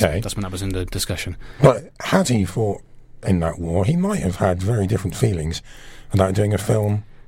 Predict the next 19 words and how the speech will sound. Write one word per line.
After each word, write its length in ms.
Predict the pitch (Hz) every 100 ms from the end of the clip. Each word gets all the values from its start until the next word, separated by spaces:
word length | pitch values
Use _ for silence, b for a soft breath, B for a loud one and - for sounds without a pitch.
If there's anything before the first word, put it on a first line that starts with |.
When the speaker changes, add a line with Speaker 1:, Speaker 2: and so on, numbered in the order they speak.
| b - -
Speaker 1:
about 380 | 110 104 110 101 - - -
the 140 | 87 85
war. 320 | 76 87 131 -
Speaker 2:
I 80 |
presume. 280 | 143 135 120
I, 120 | 131
I 40 | 131
don't 140 | 139
know, 180 | 123 117 113
Speaker 1:
<laughs> 80 | -
Speaker 2:
um, 380 | 113 110 104 -
i-, 300 | 107 - -
if 260 | 117 -
the, 500 | 117 110 104 98 98
uh, 220 | 101 101 101
novel 260 | 113 104
in 80 | 101
question, 460 | 101 107 - 104 90 B B B B B
uh, 300 | 98 98